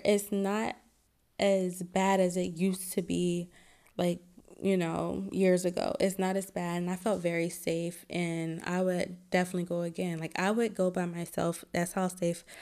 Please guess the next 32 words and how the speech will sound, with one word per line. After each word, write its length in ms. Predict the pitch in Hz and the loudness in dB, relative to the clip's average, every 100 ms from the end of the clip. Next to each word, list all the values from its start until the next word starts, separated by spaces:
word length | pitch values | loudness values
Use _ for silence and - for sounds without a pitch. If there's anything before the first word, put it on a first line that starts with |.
| - - - | -20 -6 0
I 100 | 196 | 0
felt 300 | - - - | 2 2 2
there. 340 | 226 233 233 - - - _ _ - | 0 0 -2 -8 -20 -20 _ _ -4
But 200 | 180 185 | 2 4
I 60 | 185 | 6
would 140 | 185 | 4
definitely, 400 | 185 185 190 180 | 4 2 0 0
like, 180 | 170 165 | -2 -4
brush 320 | 160 185 180 | 2 4 4
up 160 | 180 180 | 0 0
on 80 | 180 | -2
my 140 | 175 | -2
Spanish 500 | 175 - 170 175 180 | -6 -6 -4 -2 -4
some 200 | - 175 | -4 -2
more. 360 | 170 175 190 208 | 0 2 2 2
I've 200 | 175 170 | 0 -2
been 100 | 165 | -4
slacking 400 | - 277 311 285 | 2 2 4 4
with 140 | 240 | 2
practicing, 520 | 262 254 254 - 208 | 2 2 0 0 0
but 160 | 202 196 | 0 0
I'm 260 | 196 190 185 | 0 0 0
practicing 600 | 220 262 254 247 220 214 | 2 2 2 0 2 2
Spanish 460 | - 220 196 185 | 2 0 0 -2
because 300 | - 185 180 | -4 -2 -2
I 80 | 180 | 0
want 260 | 180 208 214 | 0 -2 -2
to 120 | 202 | -2
become 280 | 190 190 180 | -2 -2 -6
fluent 440 | 180 196 190 - | -4 -2 -2 -2
one 160 | 180 175 | -2 -2
day, 280 | 180 170 | 0 -2